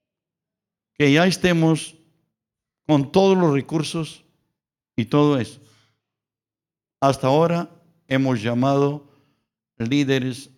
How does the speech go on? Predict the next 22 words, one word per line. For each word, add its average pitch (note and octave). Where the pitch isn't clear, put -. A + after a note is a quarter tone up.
a A2
hermanos B2+
que C#3+
conocen D3+
de B2+
la A#2+
palabra, A#2+
conocen C3
del A2
Espíritu, B2+
pero A2
¿sabe G#2
qué? A2+
A A2+
un A2+
líder A#2+
tienen A#2
que G#2+
seguirle G2
su F#2+
gente. A2+
Tenemos C#3+